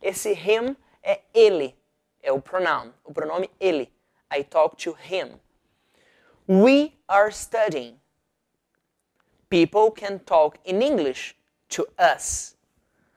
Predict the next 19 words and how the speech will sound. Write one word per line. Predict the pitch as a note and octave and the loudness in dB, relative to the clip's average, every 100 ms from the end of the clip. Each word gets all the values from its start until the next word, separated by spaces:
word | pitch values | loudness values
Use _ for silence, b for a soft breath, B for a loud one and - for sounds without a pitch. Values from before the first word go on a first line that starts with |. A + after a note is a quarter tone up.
| _ _ _ _ | _ _ _ _
We | E3+ E3+ F#3+ F#3 | 4 6 6 4
are | D#3+ | 2
studying. | E3+ - C#3 C#3 F3+ C4+ - _ _ _ _ _ _ | 0 -4 -2 0 0 -4 -10 _ _ _ _ _ _
People | G3+ G#3 F3 | 0 2 0
can | E3+ E3 D#3+ | -2 -4 -2
talk | E3 - D3 _ | 0 0 -4 _
in | E3 E3 | -4 -2
English | F#3+ G#3+ A#3+ - - _ _ | 0 0 0 -2 -16 _ _
to | - G#3+ - G3+ | -4 -4 -2 0
us. | F#3+ - - - _ _ | 0 0 -8 -12 _ _
As | - | -20
pessoas | D#3 E3 D#3 | -10 -8 -4
podem | D#3 D3+ | -4 -4
falar | D3+ C#3+ C3+ C3+ | -6 -4 -4 -6
em | D3+ | -8
inglês | D3+ F#3+ A3+ - | -4 -4 -4 -12
conosco. | - G#3 F#3+ D#3+ - - _ - | -6 0 2 2 -2 -20 _ 0
Us, | G3+ A#3+ - - _ _ _ | 0 0 -8 -14 _ _ _
nós. | D#3+ E3 C#3+ - - | -2 0 0 -4 -16